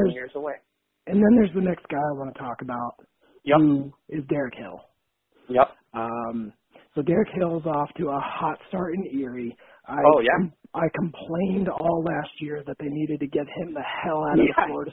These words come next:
Speaker 1: State
Speaker 2: Oh,
Speaker 1: League.
Speaker 2: me and you. Yeah. Yes, you did. You
Speaker 1: And
Speaker 2: did.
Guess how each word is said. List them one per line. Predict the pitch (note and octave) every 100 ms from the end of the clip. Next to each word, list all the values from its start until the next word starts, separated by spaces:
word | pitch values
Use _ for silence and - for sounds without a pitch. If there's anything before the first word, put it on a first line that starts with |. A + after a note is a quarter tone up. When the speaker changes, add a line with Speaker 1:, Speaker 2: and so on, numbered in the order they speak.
| _
Speaker 1:
State | - -
Speaker 2:
Oh, | G3+
Speaker 1:
League. | C#3+ B2+
Speaker 2:
me | D#3 -
and | F#3+ D#3+
you. | - D#3+ _ - -
Yeah. | C#3 - _ _ B2
Yes, | D3+ -
you | - -
did. | - B2+ G#2+
You | G#3+
Speaker 1:
And | - C#4 C#4 C4+ C4+
Speaker 2:
did. | - _